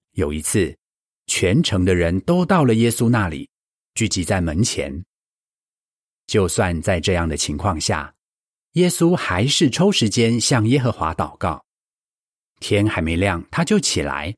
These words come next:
走到外面偏僻的地方，这样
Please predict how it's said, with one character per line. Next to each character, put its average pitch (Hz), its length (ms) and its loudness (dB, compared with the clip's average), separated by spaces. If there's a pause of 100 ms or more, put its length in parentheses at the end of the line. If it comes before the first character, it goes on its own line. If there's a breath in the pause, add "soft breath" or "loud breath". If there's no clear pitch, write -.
(320)
走 - 140 0
到 113 160 2
外 117 160 2
面 110 240 2
偏 160 280 0
僻 160 180 0
的 92 100 0
地 92 160 0
方， 87 360 -4 (680)
这 101 180 2
样 85 220 -2